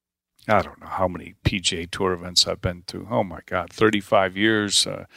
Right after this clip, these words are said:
you know, fifteen, twenty tournaments some years. I mean, I've probably been to five hundred at, at P G A Tour events. Uh, so, so it, it's probably different for me. But,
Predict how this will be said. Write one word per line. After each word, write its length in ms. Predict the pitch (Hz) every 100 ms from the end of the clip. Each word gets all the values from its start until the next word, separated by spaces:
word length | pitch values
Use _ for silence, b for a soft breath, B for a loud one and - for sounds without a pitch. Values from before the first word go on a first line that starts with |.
| B B B B
you 80 | 110
know, 220 | 90 82
fifteen, 800 | - - 117 - 117 110 101 85 _ _ -
twenty 340 | 120 120 104
tournaments 480 | - 120 113 104 95
some 280 | - 107 104
years. 420 | 104 101 95 -
I 160 | 104 101
mean, 160 | 101
I've 160 | 107 104
probably 220 | 95 87
been 160 | 90 87
to 80 |
five 340 | - 107 95 87
hundred 320 | 98 92 - _ - 107
at, 200 | 92 -
at 140 | 95
P 180 | - 110
G 160 | - 90
A 60 |
Tour 260 | - 104 98
events. 320 | 98 101 - B B B B
Uh, 380 | - - 127 117
so, 300 | - 123 117
so 340 | - 120 113
it, 200 | 120 117 123
it's 160 | 107
probably 460 | - 139 123 104 95 - 107
different 400 | 98 131 - 104
for 160 | - 104
me. 240 | 101 107
But, 240 | 101 120